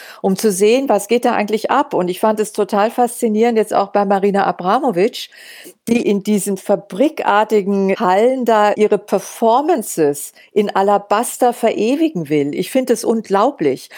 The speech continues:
Und das zu betrachten, wie sie da von Foto, also es ist ja immer ein Weg zu dem Kunstwerk.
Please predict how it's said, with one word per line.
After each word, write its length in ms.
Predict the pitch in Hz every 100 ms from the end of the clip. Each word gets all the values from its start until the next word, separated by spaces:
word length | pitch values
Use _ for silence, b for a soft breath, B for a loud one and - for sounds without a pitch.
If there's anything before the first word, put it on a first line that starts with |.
| B
Und 160 | - 208
das 200 | 226 220
zu 100 | 254
betrachten, 640 | 196 208 - 233 - 240
wie 100 | 220
sie 160 | 226 220
da 160 | 214 202
von 240 | 202 196
Foto, 440 | - - 269 262
also 260 | - 196 208 - B
es 200 | - 208
ist 200 | - -
ja 80 | 233
immer 340 | - 226 233
ein 280 | - 196 190
Weg 320 | 190 254 262
zu 160 | - 220
dem 220 | 180 175
Kunstwerk. 800 | - 190 180 - 156 131 135 -